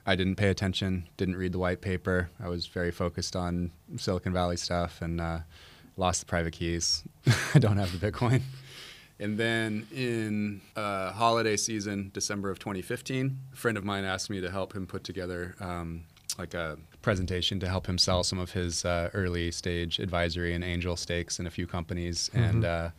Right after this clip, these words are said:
Speaker 1: Balaji Srinivasan's company, twenty-one dot co, was in there, and Ripple was in there. And I put together slides on these things. <laughs> And, and I was reading about Bitcoin a little bit. Obviously, you know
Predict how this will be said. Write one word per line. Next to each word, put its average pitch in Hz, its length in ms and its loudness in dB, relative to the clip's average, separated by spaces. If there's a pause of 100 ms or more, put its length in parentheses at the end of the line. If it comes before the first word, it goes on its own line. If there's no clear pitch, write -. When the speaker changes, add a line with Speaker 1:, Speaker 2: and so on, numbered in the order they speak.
(420)
Speaker 1:
Balaji 87 260 2
Srinivasan's 90 680 2
company, 90 340 -2
twenty-one 87 400 -2
dot 85 200 -2
co, 95 260 2
was 92 180 -2
in 92 120 -2
there, 90 300 -2 (480)
and 85 220 0
Ripple 90 400 4 (560)
was 92 200 2
in 90 140 0
there. 85 260 0 (180)
And 85 500 -2 (200)
I 92 80 2
put - 220 -6
together 87 320 -2
slides 95 340 2
on 98 100 4
these 98 180 2
things. 104 580 4
<laughs> - 40 -20 (640)
And, 131 260 2 (380)
and 110 120 4
I 107 40 6
was 107 160 4
reading 123 280 8
about 110 240 8
Bitcoin 117 440 4
a 101 40 4
little 117 300 8
bit. 113 240 10 (120)
Obviously, 101 580 4 (140)
you 110 140 2
know 92 180 2